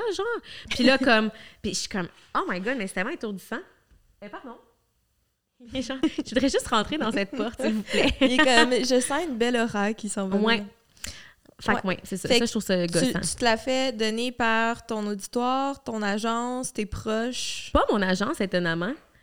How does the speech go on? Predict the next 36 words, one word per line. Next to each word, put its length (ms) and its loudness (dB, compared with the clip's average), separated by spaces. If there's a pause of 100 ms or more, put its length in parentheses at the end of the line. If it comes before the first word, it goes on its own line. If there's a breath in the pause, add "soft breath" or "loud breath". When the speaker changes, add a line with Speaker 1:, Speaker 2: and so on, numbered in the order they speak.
(100)
Speaker 1:
sais, 60 -2
mon 140 2
agence 260 2
va 100 0
me 60 -2
proposer 380 -4
des 100 0
campagnes, 460 -2
mais 140 0
comme, 280 -6 (720)
ils 140 -10
mettent 260 -4
pas 100 -4 (300)
de 80 -2
pression 560 -2
à 80 -2
comme, « 200 -8
OK, 120 -8
le 160 -2
what's 300 -2
next, 240 -6
Cass, 220 -10
là ? 100 -10
Faudrait 260 -2
que 100 -6
tu 160 -6
te 80 -14
réinventes, 520 -4
tu 40 -20
sais. » 140 -6 (340 loud breath)
Je 60 -14
pense 240 -4
que 100 -2
c'est 140 -6
surtout, 440 -6
euh, 280 -2